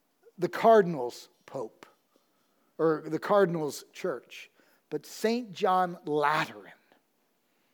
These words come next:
is the Pope's. I've gone to a number of services there in Latin, each time hoping the Pope will show up.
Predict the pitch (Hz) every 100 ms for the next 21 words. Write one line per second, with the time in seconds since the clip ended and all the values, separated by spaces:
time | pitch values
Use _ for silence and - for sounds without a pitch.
0 | _ _ - 156 139 - 139 - - 156
1 | 175 175 165 160 147 147 175 170 156 -
2 | 180 175 156 170 131 156 156 131 139 185
3 | 214 202 - - 165 - 185 165 147 170
4 | 165 139 - 170 165 139 - 135 190 220
5 | - - _